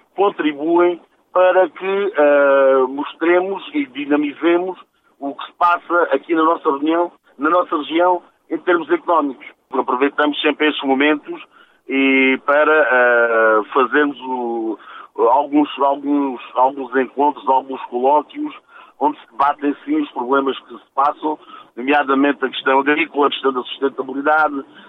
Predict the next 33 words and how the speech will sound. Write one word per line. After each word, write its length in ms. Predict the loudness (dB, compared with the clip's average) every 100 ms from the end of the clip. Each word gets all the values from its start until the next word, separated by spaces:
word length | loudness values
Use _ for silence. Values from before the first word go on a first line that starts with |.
| -14 -4
Portanto, 180 | -2
temos, 300 | 0 -2 -2
temos, 240 | -2 -2 -2 -10 -10
temos 220 | -4 -4 -4
aqui 160 | -2
alguns 320 | 0 0 -2
momentos 560 | -4 -2 0 0 -2 -14 -14 -20 _ _ -8
de 60 |
reflexão, 600 | -6 0 0 0 0 0
como 220 | 0 -4
disse, 280 | -4 -10 -14 -16 -10
que 80 | -8
achamos 300 | -2 -4 -4
importantes 540 | -8 -8 -4 -4 -4 -16 -20 -20 -20 _
também 420 | -2 2 2 2 2
estes 220 | -2 -4 -2
momentos 380 | 0 2 0 -4
e 80 | -4
estes, 220 | -4 0
estas, 300 | -2 -2 -6 -10 -20 _ _ -4
estes 240 | -2 -2
certames 440 | -4 -2 0 -2 -2
também 240 | 0 0
terem 320 | 0 0 2
esse 140 | 0 -2
papel 440 | -4 2 2 0 -6 -20 _
de 80 | -14
discussão 720 | -12 -14 -14 -4 0 2 0 -4 -16 -12
e 120 | -6
de 400 | 0 2 4 2 0
tentar 360 | -2 0 0
arranjar 480 | 2 2 2 0 -2
soluções 580 | -2 -12 -10 -2 0 0